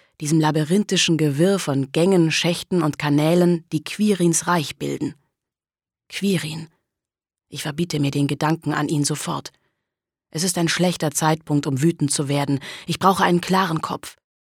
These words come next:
Wir müssen unser Leben nicht aufs Spiel setzen, um Tycho zu immunisieren, wenn wir das Serum hätten. Doch Quirin hat es uns nicht gegeben,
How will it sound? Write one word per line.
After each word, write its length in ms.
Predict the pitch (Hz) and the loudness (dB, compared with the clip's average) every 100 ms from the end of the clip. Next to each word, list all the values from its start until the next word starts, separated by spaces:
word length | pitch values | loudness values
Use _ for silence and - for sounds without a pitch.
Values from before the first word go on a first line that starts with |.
| _ _ _ _ _ _ _ _ _ _ | _ _ _ _ _ _ _ _ _ _
Wir 120 | 190 | 2
müssen 240 | 202 214 - | 2 2 2
unser 240 | 190 190 | 4 4
Leben 240 | 196 220 190 | 6 6 4
nicht 200 | 202 185 | 2 -2
aufs 160 | 165 | -2
Spiel 280 | - 202 196 | -2 0 2
setzen, 380 | 170 156 - 151 | 2 2 2 4
um 160 | 139 | 4
Tycho 340 | 143 208 - 151 | 2 -2 2 0
zu 140 | - | 0
immunisieren, 800 | - 165 156 151 175 202 165 156 | 2 4 6 4 2 4 6 4
wenn 140 | 160 175 | 4 4
wir 100 | 165 | 4
das 220 | 156 - | 2 2
Serum 320 | 208 208 147 | 2 2 0
hätten. 380 | 139 160 - - _ _ _ _ _ _ _ - | -2 -6 -8 -12 _ _ _ _ _ _ _ -6
Doch 200 | 170 - | -6 -4
Quirin 480 | - 185 185 190 175 | -2 0 2 2 2
hat 120 | 180 | 0
es 100 | 180 | 0
uns 180 | 180 196 | 0 0
nicht 180 | 175 | 0
gegeben, 460 | 180 170 190 165 | -2 2 4 6